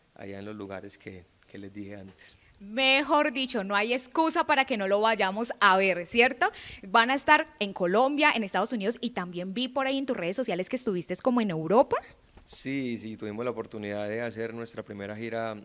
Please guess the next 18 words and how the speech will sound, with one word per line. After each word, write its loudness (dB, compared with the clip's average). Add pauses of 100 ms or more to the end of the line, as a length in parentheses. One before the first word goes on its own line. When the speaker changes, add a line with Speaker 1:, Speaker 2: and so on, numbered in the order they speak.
(120)
Speaker 1:
el -10
año -8
anterior, -6
dos -10
mil -8
veintidós, -6 (420)
y -8
bueno, -6 (200)
eh, -14
gracias -10
a -6
Dios, -6 (400)
eh, -8 (160)
muy -4
exitosa. 0 (320)
Pudimos -6
visitar -8
muy, -10